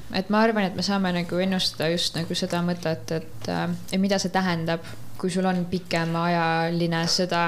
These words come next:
Euroopas. Ma ei tea, kas ma hakkame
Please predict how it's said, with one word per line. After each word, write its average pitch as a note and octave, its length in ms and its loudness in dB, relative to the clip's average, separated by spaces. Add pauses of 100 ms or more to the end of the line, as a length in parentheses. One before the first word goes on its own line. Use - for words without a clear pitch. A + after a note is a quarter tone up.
(240)
Euroopas. E3 720 0 (300)
Ma F#3 180 4
ei F3+ 80 2
tea, F3 80 2
kas F3 160 0
ma E3 140 2 (180)
hakkame E3+ 320 0